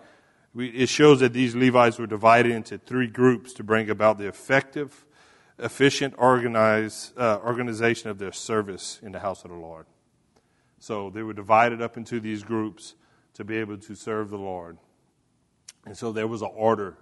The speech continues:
to what was being done here, and David was bringing an order to the temple worship and to the temple service. Now, the scriptures that we're gonna be reading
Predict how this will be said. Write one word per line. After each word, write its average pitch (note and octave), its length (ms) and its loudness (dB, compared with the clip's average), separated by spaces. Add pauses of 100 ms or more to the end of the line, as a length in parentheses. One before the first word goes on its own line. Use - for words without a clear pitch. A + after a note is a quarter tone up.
(180)
to G#2+ 100 -14
what F#2+ 220 -12
was F#2 160 -18
being F2+ 260 -18
done F2+ 240 -16
here, F2+ 200 -18
and E2 100 -20
David F#2+ 280 -14
was F#2 160 -20
bringing G2+ 340 -10
an G2 60 -14
order F#2+ 420 -12 (440)
to B2+ 180 4
the A#2+ 100 -6
temple G#2 400 -12
worship G2 440 -8
and F#2 120 -18
to A#2+ 140 -6
the A2+ 100 -10
temple F#2+ 360 -16
service. E2+ 580 -16 (640)
Now, G#2+ 280 4
the G#2 140 -10
scriptures C#3 760 -2
that B2 180 -4
we're A#2+ 160 -2
gonna A2+ 160 -8
be G#2+ 240 -8
reading A2+ 460 -4